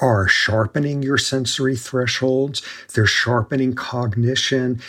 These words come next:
They're increasing sugar and oxygen delivery to your brain. The hippocampus is becoming, like, perkier and more, you know, excitable, things of that sort. It's a perfectly adaptive profile.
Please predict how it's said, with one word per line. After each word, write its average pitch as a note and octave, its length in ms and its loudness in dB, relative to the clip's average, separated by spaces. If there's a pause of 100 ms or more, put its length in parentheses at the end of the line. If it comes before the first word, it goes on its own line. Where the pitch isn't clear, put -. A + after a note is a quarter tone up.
(200)
They're A2+ 160 4
increasing A2+ 1200 2
sugar A#2 920 2
and A2 240 2
oxygen A2+ 580 0
delivery B2 720 2
to D3 180 -4
your C3+ 220 0
brain. A#2+ 680 2 (320)
The G#2 80 4
hippocampus A#2+ 880 0
is B2+ 140 -2
becoming, A#2 640 0
like, G#2+ 200 0 (140)
perkier A#2+ 760 2
and A#2+ 100 2
more, A#2+ 420 2 (460)
you C3 100 2
know, A2+ 260 2
excitable, A#2+ 640 0
things C3+ 300 -2
of A#2+ 80 2
that B2 140 0
sort. A#2 260 2 (240)
It's - 360 0 (220)
a - 60 2
perfectly C3+ 800 0
adaptive A#2 520 0
profile. A2+ 640 -2